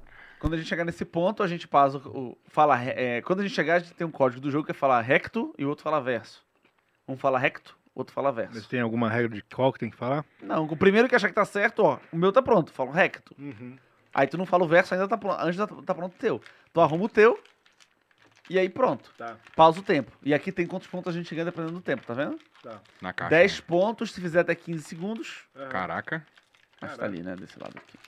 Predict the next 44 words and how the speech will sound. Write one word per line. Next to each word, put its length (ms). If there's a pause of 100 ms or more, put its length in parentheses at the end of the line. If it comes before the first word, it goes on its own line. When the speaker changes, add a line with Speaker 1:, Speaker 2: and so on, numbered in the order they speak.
(120)
Speaker 3:
Não, 140
Speaker 2:
Dez, 200
Speaker 3:
é 80
um 40
Speaker 2:
dois 160
Speaker 3:
minuto 60
Speaker 2:
minutos 240
Speaker 3:
e 40
Speaker 2:
é 20
o 40
Speaker 3:
quinze 100
Speaker 2:
máximo? 320
Speaker 3:
segundos, 220
né? 280 (340)
Speaker 1:
Oi? 260
Speaker 3:
Não. 180 (380)
Speaker 1:
Um 140
segundo 640 (100)
até 240
quinze 480
segundos. 720
Speaker 2:
Dois 220
minutos 260
Speaker 3:
Ah, 60
Speaker 2:
é 20
o 40
Speaker 3:
tá. 40
Speaker 2:
máximo? 420 (300)
Speaker 1:
Dois 300
minutos 300
é 60
o 60
máximo. 320
Passou 180
dez 140
minutos, 240
dois 140
minutos, 400 (500)
zero 180
pontos. 300 (180)
Speaker 2:
Zero 220
Speaker 1:
Perdeu. 180
Speaker 2:
pontos, 160
entendi. 240